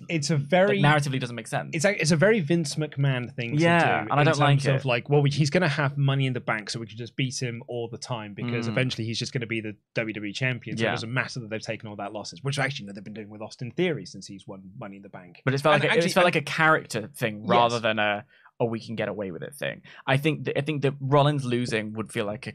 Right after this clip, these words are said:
Speaker 2: "We can just get away with it and it doesn't really
Speaker 1: Well,
Speaker 2: matter."
Speaker 1: so here's my pitch.
Speaker 2: Okay.
Speaker 1: Here's my big pitch, everyone. Now, some people saw I posted this up on Twitter earlier,
Speaker 2: Mm-hmm.
Speaker 1: but my pitch is, at Extreme Rules this Saturday, Rollins loses. Like, Rollins passes out in this. Daniel Cormier says,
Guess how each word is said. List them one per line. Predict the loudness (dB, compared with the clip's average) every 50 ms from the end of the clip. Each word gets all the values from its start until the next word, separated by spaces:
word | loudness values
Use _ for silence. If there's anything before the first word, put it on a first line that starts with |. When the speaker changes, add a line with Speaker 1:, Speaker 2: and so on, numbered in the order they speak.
| -12 -14
Speaker 2:
"We | -16 -14
can | -14 -14
just | -14 -14 -12
get | -12 -12
away | -10 -10 -10
with | -10 -10 -10
it |
and | -10 -10
it | -10
doesn't | -10 -10 -12 -10
really | -6 -4
Speaker 1:
Well, | -4 -4
Speaker 2:
matter." | -4 -6 -10 -10 -8
Speaker 1:
so | -6 -6
here's | -4 0 0 2 2 2 0
my | 0 -2 -2
pitch. | -4 -4 -4 -4 -4 -4 -4 -4 -4
Speaker 2:
Okay. | -2 -4 -6 -6 -10 _ _
Speaker 1:
Here's | -2 2 2 4 4 4 2
my | 2 2
big | 2 4 4 2 2 2 0
pitch, | -4 -4 -4 -4 -4 -8
everyone. | -10 -10 -10 -12 -10 -8 -6 -4 -4 -4
Now, | -4 0
some | 2 2 4
people | 4 4 2 2 0
saw | 0 0 0 0
I | 0
posted | 0 -2 -2 -2 -4
this | -6 -8 -8
up | -8 -8
on | -8 -10 -10
Twitter | -10 -8 -6 -6 -6 -6 -6 -8
earlier, | -8 -8 -10 -12 -16 -18 -20 -14 -8 -8
Speaker 2:
Mm-hmm. | -4 0 2
Speaker 1:
but | 2 2 0 -2
my | -8 -12
pitch | -6 -2 -2 -2 -2 -2 -4 -4
is, | -4 -6 -8 -10 -12 -12 -12 _ _ _ _ _ _ _ _
at | 2 2 2 2 0 -4
Extreme | -8 -6 -4 -2 0 0 0 0
Rules | 0 0 0 -2
this | -4 -8 -8 -8
Saturday, | -8 -8 -8 -10 -12 -16 -16 -14 -14 -14 -14 -16 _ _ _ _ _ _ _ _ _ _ _ _ _ _ _ _ _
Rollins | 0 4 6 6 8 6 6 4 2 0
loses. | 2 4 4 4 4 2 0 -4 -10 -10 -8 -8 -8 -8 -10 _ _ _ _ _ _ -6
Like, | -6 -4 0
Rollins | 2 2 4 4 2 -2
passes | -4 -4 -4 -2 0 0 0 0 0 -2 -2
out | -4 -4 -6 -4 -2 0
in | 0 0 0 -4
this. | -6 -8 -2
Daniel | 2 2 4 4 2 0 -2
Cormier | -2 0 0 2 2 2 0 0 -2
says, | -6 -8 -8 -8 -10 -10 -14